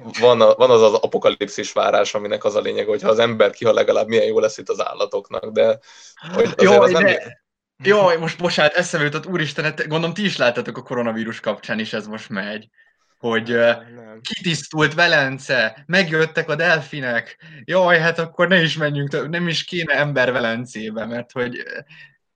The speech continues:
Speaker 2: nem tudom, tehát, hogy borzasztó, hogy amúgy ez mennyire eluralkodott engem, ez zavar ez a narratíva.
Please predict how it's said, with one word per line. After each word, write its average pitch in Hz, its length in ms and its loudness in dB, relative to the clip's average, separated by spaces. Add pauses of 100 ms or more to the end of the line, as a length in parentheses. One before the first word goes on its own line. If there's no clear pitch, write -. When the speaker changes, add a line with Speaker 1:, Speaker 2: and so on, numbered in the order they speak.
(320)
Speaker 2:
nem 180 300 0
tudom, 123 400 -2
tehát, 143 160 -6
hogy 147 280 -6 (720)
borzasztó, 165 600 0
hogy 110 140 0
amúgy 113 240 -2
ez 113 140 -4
mennyire 104 280 -4
eluralkodott 107 760 -6
engem, 120 220 -2
ez 127 80 -6
zavar 113 260 -2
ez 104 120 -8
a 104 60 -8
narratíva. 110 640 -10